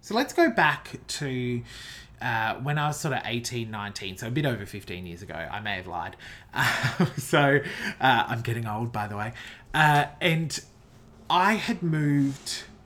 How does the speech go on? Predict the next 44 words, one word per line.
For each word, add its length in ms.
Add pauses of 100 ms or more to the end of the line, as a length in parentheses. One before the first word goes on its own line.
(120)
I'd 200
moved 320 (160)
out, 440 (160)
uh, 220 (360)
to 100
my, 600
uh, 40
uh, 500 (340)
living 240
with 140
a 60
friend, 440 (120)
as 200
you 100
heard 260
in 80
previous 340
episodes, 540 (600)
uh, 260
for 200
the 120
last 420
couple 260
of 60
years 240
of 100
my 140
schooling. 560
And 100
then 100
I 120
moved 340
back 260
in 140
with 160
my 160
mum. 380 (760)
When 140
I 100
moved 380
back 320
in 220
with 120
her, 400